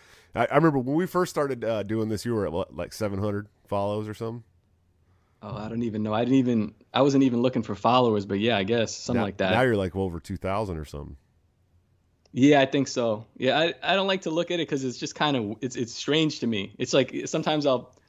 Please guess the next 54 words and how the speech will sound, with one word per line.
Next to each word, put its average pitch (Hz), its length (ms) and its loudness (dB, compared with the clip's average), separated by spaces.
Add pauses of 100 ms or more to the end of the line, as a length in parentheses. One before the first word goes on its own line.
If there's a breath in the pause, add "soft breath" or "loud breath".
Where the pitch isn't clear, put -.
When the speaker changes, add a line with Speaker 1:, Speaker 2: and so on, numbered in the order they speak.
(140)
Speaker 2:
bef-, 123 420 -4
in 135 140 8
the 127 80 6
before 135 460 2
years, 113 340 2
I 110 80 6
would 107 180 2
post 131 260 2
something 123 360 0
and, 104 120 0
like, 92 120 -2
nobody 113 320 2
gave 101 240 0
a 95 40 -8
shit. - 340 -6
Like, 113 120 4
I 131 60 6
would 131 120 6
work 139 240 6
real 135 200 4
hard 120 260 2
on 120 120 0
a 113 40 -4
drawing 117 400 0
and 104 80 -2
it's 95 100 -8
like, 98 140 -4
"Eh, 143 100 2
whatever." 117 400 2 (340 soft breath)
Now, 165 240 6
if 160 80 0
I 131 80 6
post 143 260 -2
something 127 260 -2
retarded, 110 580 0
people, 107 280 -6
like, 101 100 -2
a 101 40 -4
hundred 113 240 -2
people 95 220 -2
like 95 220 0
it. - 80 -8
It's - 160 -16
very 123 360 4
weird. 92 320 0 (120)
Speaker 1:
Yeah. 82 320 -8
Speaker 2:
Don't 208 200 6
listen 190 240 4
to - 100 -4
me. 104 180 0
Stop 147 240 -4
following 135 360 4
me. 135 60 2 (140)
<laughs> 311 60 4